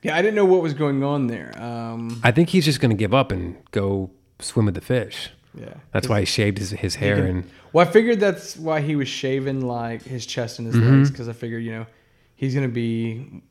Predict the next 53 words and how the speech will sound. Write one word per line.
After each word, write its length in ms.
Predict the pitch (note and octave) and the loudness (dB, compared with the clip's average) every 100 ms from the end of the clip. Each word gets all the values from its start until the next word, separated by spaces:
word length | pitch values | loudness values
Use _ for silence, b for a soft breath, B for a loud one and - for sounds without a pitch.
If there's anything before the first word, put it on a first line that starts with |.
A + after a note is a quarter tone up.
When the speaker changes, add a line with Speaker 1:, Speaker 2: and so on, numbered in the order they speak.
| _ _ _ - - | _ _ _ -20 -6
Speaker 1:
trying 160 | C3 | -4
to 60 | B2 | -4
be 160 | A#2+ A2+ | -4 -4
more 280 | A#2 A#2 | -4 -4
water-like 800 | A2+ A2+ A2+ A2+ A2 A2 A2 A2 A#2 | -6 -6 -6 -8 -12 -12 -14 -12 -10
and 120 | A#2 | -6
not 120 | A#2 | 2
Speaker 2:
Right. 160 | A2 G2 | 2 2
Speaker 1:
be 120 | A#2+ | -4
what 140 | A2+ | -6
everybody's 380 | A2+ A2+ A2 A2 | -8 -8 -10 -12
called 200 | - A2+ | -10 -10
him 80 | A2+ | -10
to 60 | A2+ | -12
be. 140 | G#2 | -14
Like, 300 | - F#2+ - | -14 -16 -18
he 120 | - | -8
Speaker 2:
It's 80 | A#2+ | -6
Speaker 1:
wants 120 | A2+ C3 | -4 4
Speaker 2:
funny 200 | E3 E3+ | 6 6
Speaker 1:
to 20 | |
Speaker 2:
that 80 | B2+ | 4
they 100 | C3 | 4
Speaker 1:
spend 100 | A2+ | 8
Speaker 2:
all 160 | A#2+ A#2+ | 8 8
wear 140 | A#2 | 6
Speaker 1:
water. 100 | G#2+ | 6
Speaker 2:
their, 220 | G#2 F#2+ - - | 2 -2 -6 -2
their, 120 | G#2 | 0
they 140 | G#2 G2+ | 2 2
all 160 | G#2+ | 4
wear 160 | G#2+ G2 | 4 2
their 100 | F#2+ | 0
costumes. 680 | - G2 F#2+ G#2+ G#2 G#2+ - | -2 -4 -2 -6 -6 -8 -4
Like, 100 | A#2 | 2
Speaker 1:
Like, 80 | A2 | 6
Speaker 2:
I 40 | |
Speaker 1:
all 60 | C3 | 6
Speaker 2:
only 100 | B2+ | 6
Speaker 1:
the 40 | |
Speaker 2:
s-, 40 | C3+ | 2
Speaker 1:
time. 220 | A#2+ G#2+ | 0 8
Speaker 2:
all 160 | A#2+ | 8
the 80 | A#2 | 8
time. 260 | - G2 F2+ | 4 0 2
I 60 | |
only 180 | G#2 A#2 | 2 2
saw 220 | G#2+ B2 | 2 2
Starlight 500 | G#2+ - A2 G#2+ G2+ | 2 2 4 4 0
out 160 | G2 G2 | -2 -2
of 60 | G2 | -4
her 100 | F#2 | -4
costume. 680 | - F#2+ - G#2+ G2 G2 | -2 -4 -4 -6 -4 -8